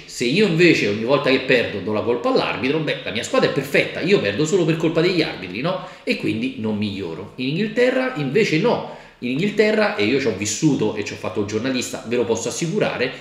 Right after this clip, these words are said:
in Inghilterra i giornalisti parlano pochissimo di arbitri e vi posso assicurare che gli arbitri inglesi sono veramente scarsi, sono molto più scarsi degli arbitri italiani. Però in Inghilterra si parla della formazione, degli errori dei giocatori, delle scelte tattiche e non degli arbitri.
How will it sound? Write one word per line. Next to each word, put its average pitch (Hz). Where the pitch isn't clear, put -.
in 127
Inghilterra 165
i -
giornalisti 143
parlano 131
pochissimo 113
di 107
arbitri 90
e 147
vi 156
posso 233
assicurare 175
che 107
gli 117
arbitri 135
inglesi 110
sono 104
veramente 131
scarsi, 101
sono 131
molto 214
più 107
scarsi -
degli 101
arbitri 101
italiani. 92
Però 233
in 160
Inghilterra 151
si 135
parla 104
della 110
formazione, 147
degli 104
errori 104
dei 98
giocatori, 151
delle 104
scelte -
tattiche 170
e 170
non 107
degli 95
arbitri. 85